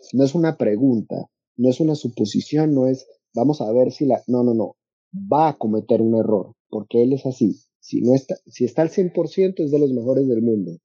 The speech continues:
Si no lo está, es Harry Maguire. Yo no entiendo por qué esa necesidad o esa necedad de sentar al defensa que estaba en mejor forma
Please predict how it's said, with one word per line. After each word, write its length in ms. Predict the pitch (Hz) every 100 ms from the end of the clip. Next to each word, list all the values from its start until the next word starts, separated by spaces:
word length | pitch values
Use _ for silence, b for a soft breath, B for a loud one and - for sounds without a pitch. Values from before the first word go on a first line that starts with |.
| _ _ _ _
Si 240 | - - 123
no 180 | 135
lo 140 | 151 175
está, 440 | 170 - 180 226 _ _
es 180 | 117 -
Harry 240 | 143 139 139
Maguire. 580 | 110 101 123 104 90 _ _ _ 120
Yo 200 | 127 156
no 80 |
entiendo 580 | 170 156 160 156 151 139
por 260 | 135 120 -
qué 200 | - 151
esa 220 | 147 151
necesidad 760 | 143 113 - 107 - 107 113 104
o 100 | 110
esa 180 | 113 143
necedad 720 | 131 107 107 98 127 131 165 _
de 160 | - 113
sentar 680 | - 110 107 143 151 - _ _ -
al 220 | 113 110
defensa 680 | 110 110 - 139 156 - 90
que 80 | 117
estaba 300 | 107 117 117
en 120 | 113
mejor 300 | 107 135 147
forma 480 | - 160 156 190